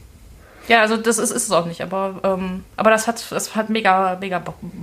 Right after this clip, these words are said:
Bock gemacht an der Stelle. Ja, und dann, ähm, das, äh, wär halt so eine, so,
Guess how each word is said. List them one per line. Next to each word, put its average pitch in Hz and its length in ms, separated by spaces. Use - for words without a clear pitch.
Bock - 140
gemacht - 280
an - 140
der - 80
Stelle. 180 300
Ja, 269 200
und 226 180
dann, 240 120
ähm, 302 600
das, - 260
äh, 226 260
wär 247 140
halt 247 160
so 247 100
eine, 233 240
so, 214 160